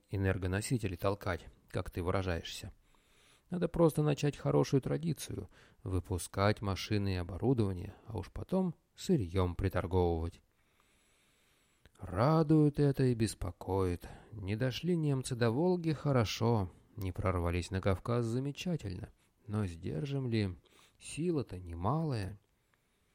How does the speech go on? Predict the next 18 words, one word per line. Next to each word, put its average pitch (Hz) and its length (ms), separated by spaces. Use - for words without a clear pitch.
Так - 240
и 95 40
у 90 80
наших 127 380
хватает. 95 640
Всё 139 180
началось 139 460
с - 80
Харькова. 95 680
Оборону 104 400
тогда 117 360
хилую 107 480
выставили 92 580
в 87 80
одну 98 240
линию, 117 440
и 87 40
то 127 400